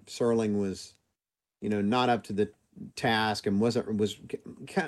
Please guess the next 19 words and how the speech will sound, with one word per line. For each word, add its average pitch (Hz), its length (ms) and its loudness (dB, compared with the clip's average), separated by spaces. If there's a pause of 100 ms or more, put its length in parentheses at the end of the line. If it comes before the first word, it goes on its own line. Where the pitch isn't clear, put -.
(120)
basically 190 540 10
what 156 160 10
I 143 80 12
would 135 140 8
say 139 340 8
is 120 100 2
he 131 80 -4
kind 190 360 4
of - 80 0
felt 151 220 4
maybe 151 520 10
Serling 143 460 8
was 113 160 6
a 113 40 4
little 139 240 10
bit 127 300 6 (500)
of 120 140 4
an 120 80 4
interloper, 127 840 6